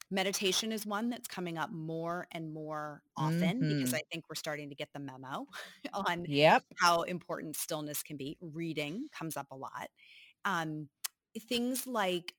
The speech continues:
Speaker 1: you know, getting ready rituals, like bathing, but not in a big hurry,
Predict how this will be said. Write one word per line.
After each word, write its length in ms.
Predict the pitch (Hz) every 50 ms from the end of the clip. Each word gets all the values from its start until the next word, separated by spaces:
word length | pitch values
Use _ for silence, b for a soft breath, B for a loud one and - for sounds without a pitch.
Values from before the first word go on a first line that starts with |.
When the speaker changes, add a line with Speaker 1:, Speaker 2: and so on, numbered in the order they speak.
| _ _ -
Speaker 1:
you 140 | 208 208 202
know, 220 | 185 170 165 - - 180 196 170 165
getting 340 | - 202 196 208 214 202 180
ready 280 | 170 175 165 165 160 143
rituals, 420 | 151 143 - - - 85 - -
like 200 | 123 120 - - _ 185 - _ _ _ - 165 - _ -
bathing, 640 | 202 190 196 202 202 165 185 175 165 160 156 160 147
but 160 | 175 151 170
not 420 | 185 175 170 170 170 180 170 -
in 80 | 196 185
a 40 | 151
big 200 | 170 160 - -
hurry, 400 | - - 143 - - - -